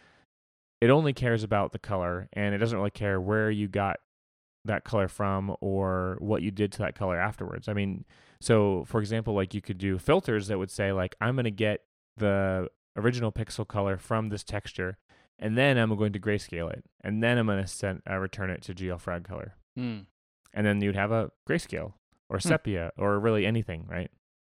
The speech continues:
Speaker 2: Mm, that'd be nice. Yeah, we can't really afford to do that with our current setup, right? It's just too slow.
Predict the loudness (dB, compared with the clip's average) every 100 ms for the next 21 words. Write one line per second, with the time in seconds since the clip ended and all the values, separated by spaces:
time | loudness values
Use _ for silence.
0 | _ 2 4 4 2 2 0 0 -2 -2
1 | 0 0 2 2 2 -2 -4 2 4 4
2 | 2 0 0 0 2 2 0 -4 _ _
3 | _ _ _ _ -2 2 2 0 -4 -2
4 | 0 0 -2 0 0 -2 -2 -4 -8 -8
5 | -8 -6 -6 -4 -6 -8 -10 -2 0 0